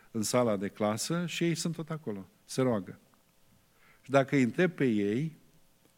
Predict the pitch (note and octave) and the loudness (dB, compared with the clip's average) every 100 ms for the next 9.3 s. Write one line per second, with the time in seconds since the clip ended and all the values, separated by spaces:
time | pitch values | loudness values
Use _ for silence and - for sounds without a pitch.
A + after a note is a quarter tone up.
0 | _ _ _ _ _ - A2 G#2 C#3+ A2+ | _ _ _ _ _ -2 2 6 4 6
1 | A2 A#2+ A#2+ A2+ A2 G#2 G#2 - - _ | 4 6 4 4 0 0 -4 -12 -20 _
2 | _ _ _ _ _ _ _ _ _ _ | _ _ _ _ _ _ _ _ _ _
3 | _ _ - C3+ B2+ - A#2+ A#2 A2+ G#2+ | _ _ 2 6 4 4 4 4 4 2
4 | G#2+ G#2+ - - G2 - - G#2 - A2+ | 2 0 -2 -8 -10 -10 -6 -6 0 2
5 | G#2+ F#2 - A#2+ G#2+ A2+ A2 G2+ G2 G2+ | 2 -2 -4 -2 0 2 2 0 -4 -6
6 | G2 G2 F2+ _ _ - _ A2 C#3+ D#3+ | -6 -10 -12 _ _ -20 _ 0 2 4
7 | D3 C#3 B2+ B2+ - G2+ A2 C3+ A#2+ B2+ | 4 2 2 0 0 -2 0 2 2 0
8 | B2 A2+ A2 - A2 G2 - B2 - C#3+ | 2 0 -2 -2 -2 -4 -2 -4 -2 -4
9 | - A#2 | -2 -4